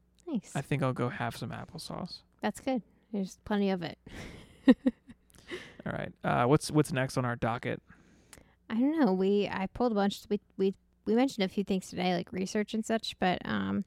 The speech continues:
Speaker 2: Oh, we could talk about
Speaker 1: maybe
Speaker 2: the integrity of studies
Speaker 1: Yeah.
Speaker 2: on the next one, or maybe water.
Speaker 1: Or
Speaker 2: Did we already do water?
Speaker 1: No, I was thinking also, 'cause we were kinda talking about it today, like, vegetables and talking about, like,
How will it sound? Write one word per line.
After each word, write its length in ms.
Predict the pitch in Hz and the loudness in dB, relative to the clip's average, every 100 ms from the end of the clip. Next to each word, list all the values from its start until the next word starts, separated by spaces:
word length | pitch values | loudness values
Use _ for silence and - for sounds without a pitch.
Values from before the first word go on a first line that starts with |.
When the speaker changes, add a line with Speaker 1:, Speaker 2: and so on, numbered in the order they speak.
| _ - | _ -2
Speaker 2:
Oh, 120 | 151 | 4
we 80 | 147 | 6
could 80 | 143 | 6
talk 200 | 151 147 | 6 6
about 260 | - 131 127 | 8 8 8
Speaker 1:
maybe 420 | 294 294 294 277 - - | 6 4 2 -2 -6 -6
Speaker 2:
the 240 | 131 123 | 0 2
integrity 460 | 120 - 131 135 117 | 2 2 2 4 2
of 100 | 110 | 0
studies 520 | - 156 196 220 - _ _ - | 4 4 4 0 -12 _ _ 2
Speaker 1:
Yeah. 440 | 226 220 196 185 | 6 6 6 4
Speaker 2:
on 60 | 170 | 6
the 80 | |
next 180 | 185 185 | 4 6
one, 120 | 214 | 4
or 60 | 175 | 4
maybe 160 | 131 110 | 2 0
water. 460 | 107 101 139 214 - _ _ | 0 2 4 2 0 _ _
Speaker 1:
Or 320 | - 233 247 240 | 2 6 8 8
Speaker 2:
Did 100 | 233 | 6
we 80 | |
already 160 | 185 214 | 6 4
do 120 | 226 | 0
water? 320 | 240 262 277 - - | 0 -2 -4 -8 0
Speaker 1:
No, 800 | 233 240 240 226 214 202 196 190 - | 6 8 8 8 8 6 6 2 2
I 160 | 214 | 4
was 140 | 214 214 | 4 4
thinking 340 | 254 247 311 | 2 2 2
also, 520 | 254 214 233 220 208 - - - | 4 4 4 4 4 0 -8 -4
'cause 160 | 226 202 | 0 2
we 80 | |
were 60 | 190 | 0
kinda 240 | - 196 | 0 -2
talking 280 | - 196 208 | 0 -2 0
about 120 | 190 185 | 0 0
it 80 | |
today, 400 | - 185 185 180 175 - | 0 2 4 4 2 -2
like, 140 | 190 | -4
vegetables 680 | 190 - - 240 277 294 - | -4 -4 -2 2 4 2 2
and 100 | 220 | 0
talking 280 | 202 196 196 | 2 2 2
about, 260 | 185 180 | 2 2
like, 380 | - 196 - - | 0 -2 -6 -20